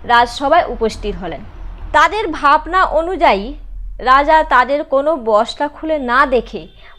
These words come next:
মন্ত্রী মহাশয়কে আদেশ করলেন ওদের তিনজনকে আলাদা আলাদা কারাগারে গিয়ে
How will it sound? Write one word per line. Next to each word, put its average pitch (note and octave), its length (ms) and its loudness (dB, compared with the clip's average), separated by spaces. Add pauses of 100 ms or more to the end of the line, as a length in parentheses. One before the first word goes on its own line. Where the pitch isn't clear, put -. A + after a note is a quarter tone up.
মন্ত্রী D4+ 420 0
মহাশয়কে F#4 760 -2
আদেশ B3+ 540 0
করলেন G3 460 -4 (260)
ওদের D#4 240 2 (100)
তিনজনকে E4+ 560 -4
আলাদা D4+ 460 2
আলাদা D4+ 440 2
কারাগারে C#4 680 -2
গিয়ে C#4 380 -6